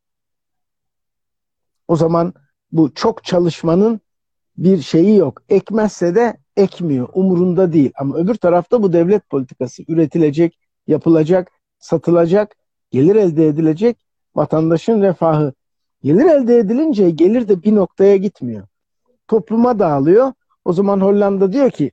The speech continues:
"Ben çok çalışmadım ama çok akıllı çalıştım." Tabii şeyleri saymıyorum. Sömürgeciliğini,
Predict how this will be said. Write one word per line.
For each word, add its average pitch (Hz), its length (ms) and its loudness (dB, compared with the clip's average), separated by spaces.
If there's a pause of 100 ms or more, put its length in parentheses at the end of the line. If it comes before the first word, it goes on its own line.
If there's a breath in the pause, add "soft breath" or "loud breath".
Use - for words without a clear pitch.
"Ben 165 280 -2 (1000)
çok 285 240 -6
çalışmadım 165 720 -4
ama 143 160 -4
çok - 260 -6
akıllı 202 360 0
çalıştım." 131 540 -6 (1500)
Tabii 254 240 -8
şeyleri 311 420 0
saymıyorum. 196 720 0
Sömürgeciliğini, 202 1160 0